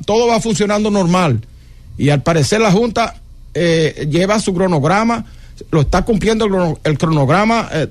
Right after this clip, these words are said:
del, del calendario electoral al pie de la letra. Y todo el mundo dice que confía en la Junta Central Electoral y que todo va bien. Pero vayamos desde ahora estableciendo responsabilidades, ¿eh?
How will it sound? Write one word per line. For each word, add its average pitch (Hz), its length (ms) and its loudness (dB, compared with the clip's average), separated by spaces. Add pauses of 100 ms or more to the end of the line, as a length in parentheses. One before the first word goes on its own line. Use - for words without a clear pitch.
del, 143 380 0
del 139 180 0
calendario 156 440 2
electoral 202 420 0
al 156 120 0
pie 165 180 2
de 196 80 2
la 175 120 2
letra. 165 400 0 (760)
Y 147 400 2
todo 196 260 0
el 208 60 0
mundo 214 260 0
dice 220 240 0
que 175 120 -6
confía 160 280 0
en 202 60 2
la 190 60 2
Junta 196 200 0
Central 165 380 0
Electoral 156 460 2
y 123 40 0
que 131 100 -2
todo 180 240 2
va 180 120 2
bien. 156 340 0 (800)
Pero 160 480 2 (800)
vayamos 143 540 2
desde 151 260 2
ahora 147 560 0 (240)
estableciendo 151 600 2
responsabilidades, 143 1160 0 (800)
¿eh? 196 300 0